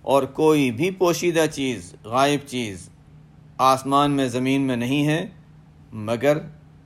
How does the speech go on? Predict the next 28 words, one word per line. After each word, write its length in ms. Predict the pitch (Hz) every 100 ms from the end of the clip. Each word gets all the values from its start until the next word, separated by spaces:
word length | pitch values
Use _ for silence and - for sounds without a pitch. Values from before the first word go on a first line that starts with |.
| - - - -
جس 140 | 101
طرح 220 | 120 117
اللہ 340 | 101 110 117 110
کو 120 | 101
اس 120 | 101
کا 200 | - 104
علم 260 | 113 147 139
ہے، 60 | 135
جس 160 | 127
کا 80 | 131
پیچھے 280 | 117 127 131
ذکر 260 | 123 139
آیا، 280 | 135 135 156 165 - -
اسی 260 | - 113 127
طرح 340 | 127 127 131 127 -
وہ 180 | 113 107
اللہ 360 | 110 117 117 110
کے 140 | 107
علم 280 | 101 117 113
اور 100 | 107
لوح 260 | 104 110 107
محفوظ 400 | 95 - 92 95
میں، 160 | 113 -
اللہ 140 | 110
تعالیٰ 280 | 101 104 104 107
کے، 160 | 101 104 - -
اللہ 200 | 117 123
تعالیٰ 280 | 110 113